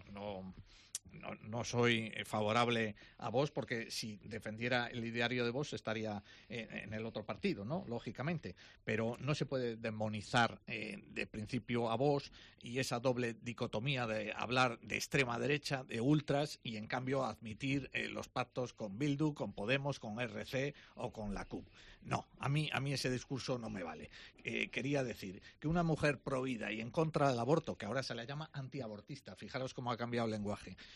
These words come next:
que una mujer pro vida y en contra del aborto presida el Parlamento, es de fachas.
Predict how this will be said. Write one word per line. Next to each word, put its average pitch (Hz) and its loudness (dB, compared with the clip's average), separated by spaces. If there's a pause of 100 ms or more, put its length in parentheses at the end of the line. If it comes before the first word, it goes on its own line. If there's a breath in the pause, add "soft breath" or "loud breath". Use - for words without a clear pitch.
(160 loud breath)
que - -6
una 139 0
mujer 143 2
pro 135 2
vida 131 2
y - -4
en 117 -6
contra 131 4
del 131 8
aborto 131 6
presida 131 0
el 120 2
Parlamento, 131 2 (480 loud breath)
es 139 4
de 117 2
fachas. - -4